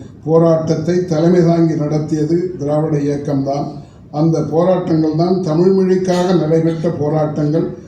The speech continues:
அதனால் அதில் அரசியலுக்கு அப்பாற்பட்ட தமிழர்களும் கலந்து கொண்டார்கள்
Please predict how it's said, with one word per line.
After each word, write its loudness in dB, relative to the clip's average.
அதனால் 0
அதில் -2
அரசியலுக்கு -4
அப்பாற்பட்ட -4
தமிழர்களும் -2
கலந்து -2
கொண்டார்கள் -4